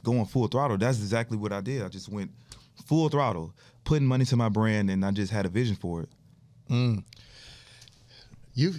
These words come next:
Speaker 2: you are a very interesting guy. Here, the reason why I say that is I think that there are so many people that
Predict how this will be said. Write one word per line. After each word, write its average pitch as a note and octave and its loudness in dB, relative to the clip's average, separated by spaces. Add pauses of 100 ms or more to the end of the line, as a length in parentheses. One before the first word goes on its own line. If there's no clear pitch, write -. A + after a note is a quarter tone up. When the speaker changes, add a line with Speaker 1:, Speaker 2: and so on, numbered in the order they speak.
Speaker 2:
you G3 2
are D3 2
a A#2 -2
very A2+ 2
interesting F#2 -4
guy. C#2 -10 (800)
Here, G3+ 2 (380)
the E3 2
reason B3 0
why D#3+ 2
I D3 2
say D#3+ 2
that C3 2
is G#2+ 0 (100)
I B2 2
think C#3 0
that A#2+ 0
there A#2 2
are A2+ 2
so B2+ 0
many A#2 2
people G2 0 (680)
that A2+ 2